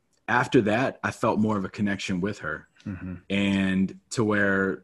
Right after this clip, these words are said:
Speaker 1: she could ask me to do something, and I wasn't as tentative about doing it. It was,
Speaker 2: Right.
Speaker 1: it, it's almost like that personal power versus positional power. If someone has
Speaker 2: Right.
Speaker 1: personal power,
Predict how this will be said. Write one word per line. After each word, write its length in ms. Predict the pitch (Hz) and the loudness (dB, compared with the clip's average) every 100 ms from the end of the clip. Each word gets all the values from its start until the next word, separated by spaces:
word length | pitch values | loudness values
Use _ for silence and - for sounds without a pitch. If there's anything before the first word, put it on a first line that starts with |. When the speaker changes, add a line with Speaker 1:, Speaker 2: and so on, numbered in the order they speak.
| - | -10
Speaker 1:
she 180 | - 131 | -2 0
could 120 | 120 | 2
ask 200 | 101 - | 2 2
me 80 | 98 | 0
to 80 | 87 | 0
do 160 | 101 | 0
something, 560 | 120 104 90 - 92 90 - _ _ - | 0 0 -2 -4 -6 -6 -14 _ _ -6
and 100 | 104 | 0
I 40 | |
wasn't 320 | 104 120 117 | 4 6 6
as 160 | 104 - | 2 0
tentative 460 | - 104 95 90 90 | -4 -2 -2 -4 -6
about 260 | 87 80 | -6 -6
doing 220 | 87 82 | -6 -6
it. 100 | 71 - _ - | -8 -14 _ -6
It 80 | |
was, 280 | 92 92 92 | -4 -2 -2
Speaker 2:
Right. 120 | 87 | -2
Speaker 1:
it, 140 | 98 - | -2 -2
it's 220 | 104 - | -2 2
almost 260 | 131 135 - | 4 4 2
like 140 | 104 | -2
that 240 | 98 85 - - _ | -4 -6 -10 -20 _
personal 360 | 123 117 131 113 | -2 0 0 0
power 360 | 113 117 107 | 2 2 2
versus 320 | 107 101 101 | 0 -2 -4
positional 500 | - 98 101 - 104 | -6 -2 -2 0 -4
power. 300 | 104 104 104 | -2 -2 -2
If 60 | 90 | -4
someone 180 | - 104 | -2 -2
has 160 | 95 85 | 0 -2
Speaker 2:
Right. 100 | 82 | -2
Speaker 1:
personal 360 | 104 101 104 101 | -2 -2 -4 -4
power, 440 | 107 101 95 95 | -4 -2 -4 -6